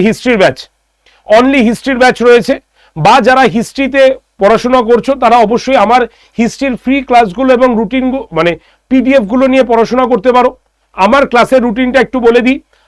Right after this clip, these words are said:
আমার ক্লাসের রুটিন হচ্ছে সোম, মঙ্গল, বুধ, এই তিন দিন সকাল এগারোটা আড্ডা টু ফোর সেভেন ডাব্লিউবিসিএস টপার চ্যানেল, টপার YouTube চ্যানেলে। আর বৃহস্পতি,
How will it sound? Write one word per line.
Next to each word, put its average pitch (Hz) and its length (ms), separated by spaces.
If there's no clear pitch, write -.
আমার 247 220
ক্লাসের 247 320
রুটিন 247 300
হচ্ছে 262 180
সোম, 254 240
মঙ্গল, 247 520
বুধ, 247 180
এই 262 80
তিন 254 120
দিন 262 120
সকাল 226 240
এগারোটা 226 380
আড্ডা 190 300
টু 247 140
ফোর 247 120
সেভেন 262 240
ডাব্লিউবিসিএস 247 760
টপার 220 380
চ্যানেল, 226 280
টপার 220 340
YouTube 240 320
চ্যানেলে। 208 300
আর 196 180
বৃহস্পতি, 247 560